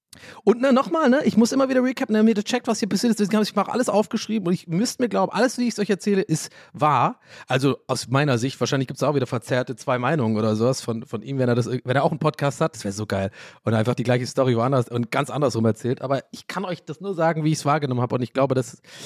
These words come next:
naja, auf jeden Fall, er kommt auf mich zu, nachdem er ja gesagt hat, so, also ich finde, da hätte er sich auch sparen können, so dieses, äh, "Bist du paranoid? Du bist ja, du bist ja wohl paranoid." Finde ich einfach übergriffig und auch irgendwie so, "Was soll denn das?" Also, äh, selbst wenn, dann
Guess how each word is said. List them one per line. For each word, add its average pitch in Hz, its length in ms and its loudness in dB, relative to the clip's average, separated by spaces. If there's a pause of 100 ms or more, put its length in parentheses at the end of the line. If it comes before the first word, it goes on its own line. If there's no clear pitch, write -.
(440)
naja, 127 160 -2
auf - 480 -18
jeden 185 140 -2
Fall, 185 200 4 (480)
er 160 60 2
kommt 226 220 0
auf 214 100 2
mich 185 140 -2
zu, 240 180 4
nachdem 185 480 4
er 143 140 0
ja 156 100 4
gesagt 143 320 0
hat, 175 140 2
so, 170 100 2
also 139 220 0
ich 120 160 -8
finde, 151 180 0
da 139 60 2
hätte 143 140 2
er - 20 -4
sich 127 120 0
auch 127 100 0
sparen 143 280 0
können, 190 240 2
so 147 80 2
dieses, 139 300 2
äh, 127 100 6
"Bist 123 160 -2
du 151 60 0
paranoid? 131 500 2
Du 123 60 -2
bist 131 120 -2
ja, 139 60 0 (160)
du 139 60 -6
bist 143 160 -2
ja 170 80 2
wohl 143 80 2
paranoid." 135 400 0 (180)
Finde 175 220 0
ich 170 80 2
einfach 151 180 2
übergriffig 175 540 0
und 147 80 2
auch 143 100 4
irgendwie 147 280 0
so, 131 120 -2
"Was 127 140 0
soll 143 140 2
denn 240 80 0
das?" 135 120 0
Also, 123 320 -2
äh, 131 100 -6
selbst 143 340 -4
wenn, 214 260 0 (480)
dann 135 220 -4